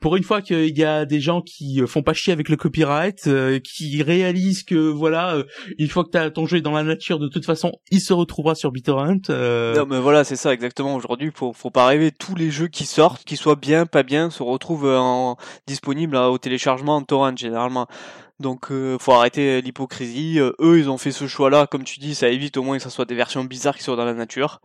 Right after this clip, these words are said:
Speaker 2: Pourquoi pas ? Après, euh, voilà, de râler, euh, sur ça, c'est vraiment, euh, ça ne
Speaker 1: Non,
Speaker 2: sert
Speaker 1: mais
Speaker 2: à
Speaker 1: tu vois,
Speaker 2: rien.
Speaker 1: ça, c'est le public typique, euh, de Steam.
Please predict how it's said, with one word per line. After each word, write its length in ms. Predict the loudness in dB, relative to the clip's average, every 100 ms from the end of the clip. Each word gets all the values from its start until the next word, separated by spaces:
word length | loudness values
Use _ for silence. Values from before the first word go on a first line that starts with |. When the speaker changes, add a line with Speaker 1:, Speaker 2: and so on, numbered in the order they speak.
| -20 -20 -20 -20 -20 _ _ _ _ -12
Speaker 2:
Pourquoi 300 | 0 0 2
pas ? 200 | 4 4
Après, 280 | 2 0
euh, 160 | 2 2
voilà, 260 | 4 2 2
de 100 | 0
râler, 340 | 4 4 6
euh, 320 | 4 4 4
sur 200 | 0 -6
ça, 140 | -2 -2
c'est 140 | 0
vraiment, 540 | 0 0 0 -4 -4 -6
euh, 60 |
ça 120 | -6
ne 60 | -2
Speaker 1:
Non, 80 | 2
Speaker 2:
sert 100 | 4
Speaker 1:
mais 60 |
Speaker 2:
à 40 | 4
Speaker 1:
tu 100 | 4
vois, 100 | 2
Speaker 2:
rien. 80 | 0
Speaker 1:
ça, 140 | -2
c'est 120 | 0
le 80 | -4
public 300 | -4 -6 -6
typique, 600 | -10 -10 -8 -8 -8 -4
euh, 300 | -2 0 0
de 100 | -2
Steam. 460 | -4 -2 -2 -2